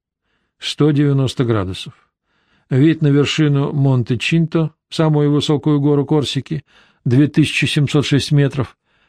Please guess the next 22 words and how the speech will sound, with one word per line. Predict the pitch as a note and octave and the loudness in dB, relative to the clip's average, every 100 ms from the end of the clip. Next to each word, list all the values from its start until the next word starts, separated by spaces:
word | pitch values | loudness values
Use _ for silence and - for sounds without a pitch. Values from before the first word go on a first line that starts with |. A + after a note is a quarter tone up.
| _ - | _ 0
Если | C#3 - C#3+ | 0 2 2
мерить | C#3+ C3 | 2 2
от | F3 B2 | -2 0
вершины | C#3 A#2 D#3 C#3+ B2+ | 0 2 2 2 2
пика | D#3 C3+ D3 - | 0 0 -2 0
до | C3 C#3 | 0 0
дна | C3+ C3 | 2 0
впадины | - - C3+ B2 A#2+ A#2+ - | -2 -2 0 2 0 -2 -6
в | - | -2
Средиземном | C3+ C3 A#2+ B2+ B2 B2+ | 0 2 2 0 0 2
море, | D#3+ C#3 G#2 - - - _ | 2 0 -4 -10 -20 -20 _
глубина | C3+ C#3 C#3+ C#3+ | 2 2 4 2
которой | C#3 C3+ C3 | 0 0 0
составляет | A#2+ - D3 C#3 C#3 B2 | -2 -2 0 2 0 -2
сотни | - C#3+ A#2+ C#3 | 0 0 2 0
метров, | F3+ D3+ A#2+ - _ _ _ _ _ _ _ - | 2 0 -4 -6 _ _ _ _ _ _ _ 0
той | E3+ D3+ | 2 2
самой, | - E3 C3+ B2 B2+ | 2 0 2 0 -2
откуда | A#2 E3+ C3+ | 0 0 2
на | C3 | 2
поверхность | D3+ C#3 D3 - B2+ - | 2 2 2 0 -2 -2
поднимается | C#3 B2+ C#3+ C#3 B2+ A#2 - C#3 | -2 2 2 2 0 -2 -2 -2